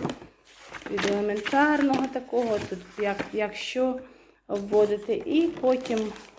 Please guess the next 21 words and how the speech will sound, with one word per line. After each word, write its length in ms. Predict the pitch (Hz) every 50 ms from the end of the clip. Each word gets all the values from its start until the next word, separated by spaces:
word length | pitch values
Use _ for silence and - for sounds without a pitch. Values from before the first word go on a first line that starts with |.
| - - _ -
вже 260 | 214 202 202 208 208
все 240 | 202 202 - - 196
тяжче, 720 | 196 - - 262 277 294 302 294 285 - - - - -
тяжче, 640 | - - - 247 277 302 311 294 294 - - - 220
тяжче, 600 | 202 - - 262 294 320 311 294 - - - 214 214
вже 160 | 202 220 214
буковки, 600 | 208 214 294 311 320 311 320 277 254 - - 254
елементи 600 | 240 233 233 233 247 269 302 311 285 285 294 269
буковок. 720 | 233 214 220 247 254 247 247 - 233 233 233 226 226 - _ _ _ - - - - _ _ _ _ _ _ _ _ _ _ _ _ _ _ -
Ну, 160 | 277 285 285 262 - -
така. 360 | - - - - - - 196 196 - - - - - - - - - _ _ _ _ _ - - - - - - - - _ -
Букварик 840 | - 196 220 214 - - 247 262 277 302 320 320 311 311 285 311 285
от 100 | 269 -
такий 640 | - - 247 - - - 262 262 262 262 254 254
от. 180 | 247 247 254 - - - - - - - -
Ми 360 | 226 214 196 190 202 202 208
зараз 340 | 202 220 214 214 202 208 208
відкриємо 680 | 202 202 - - - 220 214 214 202 196 196 190 175 -
от. 60 | - - - _ _ _ _ _ _ _ _ _ _ _ _ _ _ _ _ _ _ _ _ _ _ _ _ _ _ _ _
Кожна 420 | _ - 196 202 202 208 202 196 202
буква. 840 | 202 214 254 285 349 349 339 339 320 311 277 294 294 294 294 285